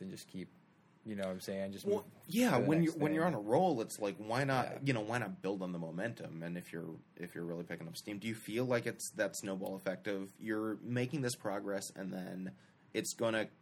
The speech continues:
Speaker 2: you're gonna pass these gates and these classes and it's gonna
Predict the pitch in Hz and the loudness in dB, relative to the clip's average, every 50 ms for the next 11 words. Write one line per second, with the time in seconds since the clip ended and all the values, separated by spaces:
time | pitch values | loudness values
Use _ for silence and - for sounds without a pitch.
0 | - _ _ - 127 120 117 104 110 120 117 110 101 - - - - 117 110 110 | -20 _ _ -2 0 0 0 2 0 0 0 0 -2 -4 -8 -6 -4 -2 -2 0
1 | 117 120 - - 113 104 101 104 101 98 - - - _ _ _ _ _ _ _ | -2 -4 -4 -4 -4 -4 -2 -4 -4 -4 -6 -8 -10 _ _ _ _ _ _ _
2 | - - - 98 95 95 95 92 - - 98 98 95 92 92 90 - - - - | -14 -4 -2 0 2 2 0 0 -2 -4 -2 -2 -2 -2 -2 -4 -6 -8 -4 0
3 | 104 101 98 98 95 - 104 95 95 95 95 95 - - 92 95 92 92 - - | 2 2 2 2 0 -2 -2 -2 0 -2 -2 -4 -4 -4 -4 -4 -4 -6 -6 -4
4 | 104 95 92 92 98 | -4 -2 -2 -2 -2